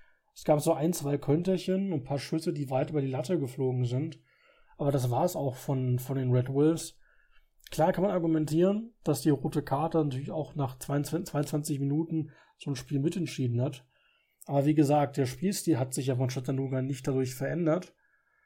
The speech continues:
Und daher gehe ich ganz stark davon aus, auch ohne rote Karte hätte,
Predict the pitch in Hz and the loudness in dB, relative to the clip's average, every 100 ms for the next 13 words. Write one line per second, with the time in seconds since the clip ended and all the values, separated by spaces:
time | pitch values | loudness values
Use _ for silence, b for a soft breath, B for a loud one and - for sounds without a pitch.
0 | _ _ 160 127 143 147 143 127 135 143 | _ _ -2 2 4 4 2 2 0 0
1 | - 143 135 139 135 - 131 135 - - | 0 -2 0 -2 0 -2 -2 -4 -4 -4
2 | 139 - 208 240 240 160 156 131 139 147 | -4 -6 -12 -8 0 4 4 4 2 0
3 | - 127 131 127 135 123 127 139 135 | -2 2 2 4 2 2 2 2 0